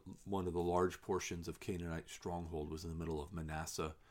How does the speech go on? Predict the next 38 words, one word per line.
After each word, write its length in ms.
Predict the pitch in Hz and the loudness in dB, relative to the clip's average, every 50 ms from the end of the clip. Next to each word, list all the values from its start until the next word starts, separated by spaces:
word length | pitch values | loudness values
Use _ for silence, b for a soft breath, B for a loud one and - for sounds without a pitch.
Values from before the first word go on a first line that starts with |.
| b b b b b b - | b b b b b b -6
where 140 | - 80 78 | -4 -2 -2
they 100 | 80 73 | -2 -2
should 220 | - - 98 82 | -2 -2 -2 -4
have 100 | 78 82 | -4 -4
driven 280 | - - 82 87 82 78 | -4 -4 -4 -4 -4 -6
them 120 | 76 78 | -6 -6
out, 160 | 73 71 - | -6 -6 -8
but 80 | - 64 | -6 -6
they 80 | 78 | -6
didn't, 300 | 76 76 87 78 78 73 | -4 -4 -4 -6 -6 -6
and 80 | 65 67 | -6 -6
also 320 | 78 82 82 - - 65 - | -4 -4 -4 -4 -4 -6 -6
Ephraim. 480 | - 87 82 - - 85 80 80 80 80 | -4 -6 -6 -4 -2 -2 -2 -2 -4 -6
So 200 | - - 82 80 | -6 -6 -4 -4
here, 120 | 95 107 - | -2 0 2
right 160 | 110 110 101 | 4 2 2
here 180 | 92 104 104 95 | 2 2 2 2
in, 80 | 85 | 2
in 440 | 85 82 82 80 76 - - - 95 87 | 2 0 0 -2 -2 -4 -6 -6 -6 -4
Manasseh 420 | 82 80 82 85 90 - - 90 | -2 0 0 0 0 0 0 -2
and 160 | 82 80 - | -2 -2 -2
Ephraim 520 | - 92 82 - - 82 80 78 76 78 80 B B B B B B B B B B B B | -4 -4 -4 -2 -2 -2 -2 -2 -4 -6 -8 B B B B B B B B B B B B
was 160 | - 90 80 | -4 -4 -2
where 160 | 82 85 85 | 0 0 0
you 140 | 85 80 80 | 2 2 0
would 160 | 82 80 - | 0 0 -2
see 440 | - - - 92 82 82 82 80 - - - - | -2 -2 -2 -2 -2 -2 -2 -4 -6 -8 -12 -12
on 80 | 90 87 | -10 -8
the, 140 | 87 87 - 95 | -8 -8 -8 -6
on 80 | 90 | -4
the 100 | 87 85 | -2 0
other 160 | 90 87 87 | 0 2 0
map 300 | 82 78 78 76 76 73 - | 0 0 -2 -4 -4 -6 -6
where 120 | - 80 76 | -6 -6 -6
there 80 | 76 | -6
was 160 | 76 80 76 | -6 -6 -6
still 260 | - - - 85 76 73 | -6 -6 -6 -6 -6 -4
large 640 | 73 80 82 82 80 80 78 76 80 - - - | -4 -4 -2 -2 -2 -2 -2 -4 -4 -4 -6 -6